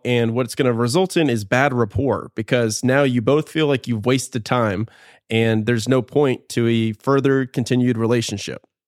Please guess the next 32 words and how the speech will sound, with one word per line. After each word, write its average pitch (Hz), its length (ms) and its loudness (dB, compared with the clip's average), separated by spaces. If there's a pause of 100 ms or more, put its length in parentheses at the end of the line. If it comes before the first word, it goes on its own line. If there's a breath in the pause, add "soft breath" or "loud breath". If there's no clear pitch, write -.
(240)
All 156 80 2
right, 175 200 2 (120)
I'm 135 80 -4
done 160 160 2
crapping 170 340 0
on 139 140 4
everyone 113 320 2
now. 110 320 -2
<laughs> - 20 -12
I'm 156 180 -2
done 147 200 2
crapping 143 320 0
on 143 160 2
Brian 135 400 2
five 135 260 0
years 131 200 -2
ago, 101 200 -6
okay? 117 220 -2 (280 loud breath)
Now 147 200 2
we're 185 80 0
gonna 170 160 0
talk 147 160 0
about 135 220 0
the 117 80 -2
solution. 104 560 -2
This 156 320 0
is 147 160 0
how 135 160 2
you 131 280 0
specifically 185 1080 -2
frame 151 500 2
your 139 160 2